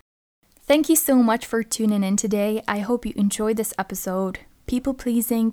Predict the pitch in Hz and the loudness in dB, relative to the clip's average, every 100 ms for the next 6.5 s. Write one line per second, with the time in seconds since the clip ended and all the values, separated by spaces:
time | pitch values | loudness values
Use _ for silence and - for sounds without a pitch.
0 | - 208 - 208 208 214 208 202 190 185 | -2 -8 -4 -2 -2 0 0 2 0 -2
1 | 185 185 185 - - 214 247 294 277 208 | -4 -4 -6 -10 -4 0 4 2 2 0
2 | 196 196 220 - 202 196 202 202 196 190 | 0 0 -2 -4 -4 -4 0 -2 -2 -4
3 | 190 190 196 202 190 190 - - 185 - | -4 -4 -4 -4 -4 -6 -8 -6 -6 -4
4 | 202 208 220 214 208 190 - 202 190 185 | -4 -2 0 0 0 -6 -6 -4 -2 -2
5 | 185 - 202 226 254 233 220 214 208 196 | -4 -6 -4 -4 -4 -4 -2 0 0 0
6 | - 185 185 180 | -2 -2 -4 -4